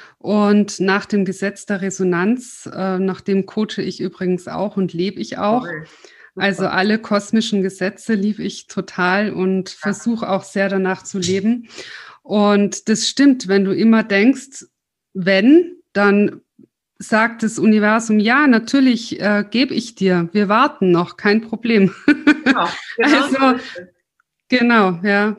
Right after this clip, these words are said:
Speaker 1: Also
Speaker 2: Ja.
Speaker 1: toll, dass du da auch so, ähm, dabei
Speaker 2: Absolut.
Speaker 1: bist.
Speaker 2: Nee, das ist ja auch
Speaker 1: Universum.
Speaker 2: so. Deswegen, man muss sich für viele Sachen auch schon immer bedanken, auch wenn sie noch nicht da sind. Ich sag auch immer, "Vielen Dank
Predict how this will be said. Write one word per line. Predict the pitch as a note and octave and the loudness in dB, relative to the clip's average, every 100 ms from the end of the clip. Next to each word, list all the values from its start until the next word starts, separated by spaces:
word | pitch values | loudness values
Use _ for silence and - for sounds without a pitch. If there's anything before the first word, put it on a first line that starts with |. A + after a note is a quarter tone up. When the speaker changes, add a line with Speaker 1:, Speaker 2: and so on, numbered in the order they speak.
| - | -10
Speaker 1:
Also | - F#3 F3 | -4 -4 -2
Speaker 2:
Ja. | - | -6
Speaker 1:
toll, | - G#3 A3 | -2 0 0
dass | G#3 G#3 | -4 -8
du | - | -8
da | F#3+ F#3+ | -4 -4
auch | F#3+ F#3+ | -4 -6
so, | - F3 F3 F3 - _ _ - | -6 -4 -4 -6 -10 _ _ -18
ähm, | F3+ F3 F3 | -14 -10 -10
dabei | F3 F#3 F#3 F#3 | -10 -8 -6 -6
Speaker 2:
Absolut. | A#3 | -6
Speaker 1:
bist. | A#3+ - _ _ _ _ _ _ _ - | -10 -14 _ _ _ _ _ _ _ -6
Speaker 2:
Nee, | G3+ A#3+ | -2 0
das | A#3+ | -2
ist | B3+ C4 | -4 -4
ja | D#4 A#3 G3 | 0 0 -2
auch | F#3+ | -6
Speaker 1:
Universum. | F#3 G3 | -6 -10
Speaker 2:
so. | |
Deswegen, | G3 G3 G#3 G#3 | -10 -6 -4 -2
man | G3+ G3+ | -4 -4
muss | A#3 | -6
sich | B3 A#3+ | -6 -10
für | A#3 G#3 | -10 -12
viele | - A3 A3+ | -8 -6 -2
Sachen | G#3+ G#3+ G3+ | -4 -4 -8
auch | G#3 | -10
schon | G#3 G#3+ | -10 -10
immer | G#3 G#3+ | -8 -6
bedanken, | G3+ G3+ G#3+ B3 - G3 | -6 -4 -2 -2 -6 -10
auch | F#3+ | -6
wenn | G3+ G3 | -6 -6
sie | F#3+ | -8
noch | G3 G3+ | -8 -8
nicht | G3 - | -10 -4
da | G#3 A#3+ | -2 -2
sind. | F#3+ E3 | -4 -10
Ich | D#3 | -8
sag | F3 | -6
auch | G3 G3+ | -6 -8
immer, | F#3 E3 - | -10 -14 -12
"Vielen | G#3+ G#3+ G#3 G3+ | -10 -8 -10 -8
Dank | F#3 F#3+ G3 F#3+ | -6 -4 -4 -10